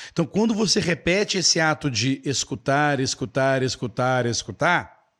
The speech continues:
já sabendo o contexto, passa a ser apenas um treinamento. Na vida real é assim? Não. Não é. Na vida real você vai escutar pessoas falando coisas que você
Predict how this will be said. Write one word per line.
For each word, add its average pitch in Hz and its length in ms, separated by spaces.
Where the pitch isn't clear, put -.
já 170 460
sabendo 147 840
o 131 300
contexto, 120 880
passa 147 400
a - 20
ser 147 300
apenas 151 540
um 156 100
treinamento. 160 880
Na 165 160
vida 247 280
real 156 420
é 127 100
assim? 180 360
Não. 123 560
Não 156 220
é. 117 220
Na 107 100
vida 110 200
real 113 220
você 147 260
vai 143 100
escutar 143 420
pessoas 147 520
falando 143 320
coisas 160 320
que - 120
você 214 440